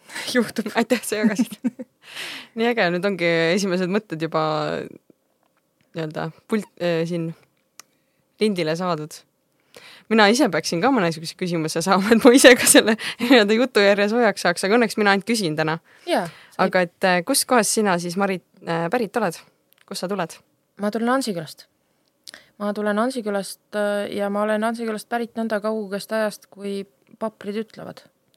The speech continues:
Speaker 1: Kui paprid enam ei ole, siis ei tea. Aga et mu, üks mu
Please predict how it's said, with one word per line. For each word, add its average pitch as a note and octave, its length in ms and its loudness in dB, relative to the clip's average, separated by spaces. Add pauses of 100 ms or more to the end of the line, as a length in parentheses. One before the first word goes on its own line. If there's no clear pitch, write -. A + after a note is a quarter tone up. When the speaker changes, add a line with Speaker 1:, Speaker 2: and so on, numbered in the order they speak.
(100)
Speaker 1:
Kui F#3+ 60 -18
paprid G3+ 320 -6
enam G#3 200 -4
ei G#3 100 -4
ole, A#3 200 0
siis F#3 240 -16
ei F#3+ 120 -12
tea. G#3+ 240 -6 (1160)
Aga F3+ 300 -10
et F3 120 -12
mu, F#3+ 140 -12
üks - 260 -14
mu F#3+ 140 -6